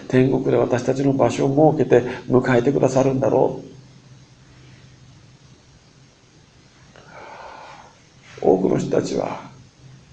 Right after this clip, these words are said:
本当に主がこの場所で私たちが救われたということ、その深い思いを、もうあまり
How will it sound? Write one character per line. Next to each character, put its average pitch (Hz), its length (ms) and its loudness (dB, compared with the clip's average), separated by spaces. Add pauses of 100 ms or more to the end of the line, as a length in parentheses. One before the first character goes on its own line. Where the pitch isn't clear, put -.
(280)
本 175 400 -6
当 165 100 -4
に 156 100 -6
主 156 240 -6
が - 200 -6 (640)
こ - 160 -2
の 156 100 2
場 143 120 -2
所 147 140 -4
で 143 160 0 (760)
私 139 260 -2
た 139 60 -4
ち 110 80 -4
が 104 100 -2
救 - 300 -6
わ 139 80 4
れ 135 60 2
た 139 120 0
と 98 120 -6
い 101 140 -2
う 113 60 -4
こ 101 120 -10
と、 - 240 -6 (140)
そ 156 160 -2
の - 80 2
深 - 480 -8
い - 60 0
思 - 280 -4
い - 100 -14
を、 - 160 -16 (760)
も 185 600 -2
う - 40 -18 (160)
あ 131 100 -6
ま 165 140 -4
り 156 140 -6